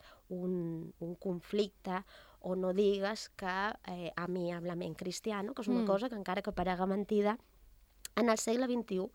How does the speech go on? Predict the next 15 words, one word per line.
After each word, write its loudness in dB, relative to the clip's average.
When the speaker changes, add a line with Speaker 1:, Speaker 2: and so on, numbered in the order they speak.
Speaker 1:
encara 2
la -2
seguim -6
sentint. -12
Però 4
és 2
que 12
aquesta 4
notícia 4
té 6
més 2
capes -2
encara, -8
Speaker 2:
<laughs> -6
Speaker 1:
perquè, 2